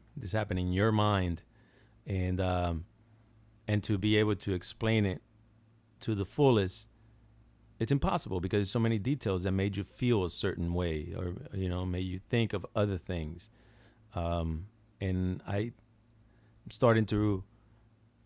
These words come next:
think and realize that that is how a concept is whenever you're dependent on other people,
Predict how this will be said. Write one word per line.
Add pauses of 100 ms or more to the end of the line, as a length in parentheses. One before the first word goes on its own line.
(160)
think
and
realize
that
that
is (260)
how
a
concept
is
whenever (440)
you're
dependent (100)
on
other
people,